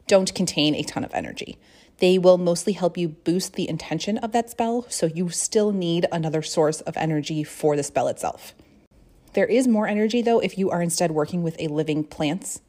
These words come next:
spirit. So if you go outside and work with a bush or a tree that is growing in the ground that has a lot more energy that it can offer you, as opposed to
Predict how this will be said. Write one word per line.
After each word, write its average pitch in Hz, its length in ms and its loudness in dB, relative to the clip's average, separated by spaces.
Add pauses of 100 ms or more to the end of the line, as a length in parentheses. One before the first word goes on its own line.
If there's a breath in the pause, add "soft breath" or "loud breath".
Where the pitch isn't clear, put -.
(240)
spirit. - 600 -2 (220 loud breath)
So - 160 -4
if 156 180 -8
you 165 100 -4
go 151 360 2 (380)
outside 180 680 -2
and 160 240 -8
work 156 320 -4
with 160 380 -4 (720)
a 151 140 -2
bush 190 400 -2
or 139 120 -4
a 147 80 -4
tree 196 380 -4
that 156 220 -4
is 156 200 -2
growing 175 440 2
in 156 140 -4
the 147 60 -6
ground 233 400 -2 (400 loud breath)
that 165 260 0
has 139 400 0
a 175 80 -2
lot 156 160 2
more 156 160 0
energy 131 440 -6
that - 160 -2
it - 140 -10
can - 280 -10 (340)
offer 160 240 0
you, - 240 -8 (440 soft breath)
as 160 220 2
opposed 151 480 -2
to 139 380 -6